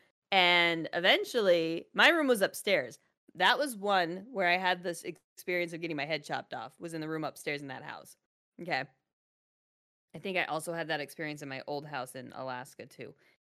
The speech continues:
Anyways, we pulled out all the stuff in the storage area of the basement, and my parents built me my own room down there.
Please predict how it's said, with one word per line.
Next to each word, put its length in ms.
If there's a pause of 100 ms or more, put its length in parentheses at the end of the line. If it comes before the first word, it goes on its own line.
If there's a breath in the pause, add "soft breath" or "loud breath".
(120)
Anyways, 1080 (680)
we 540
pulled 500 (380)
out 360 (140)
all 160
the 80
stuff 280 (200)
in 220
the 240
storage 400
area 160
of 40
the 60
basement, 640
and 240
my 140
parents 400
built 260
me 160
my 160
own 160
room 260
down 240
there. 240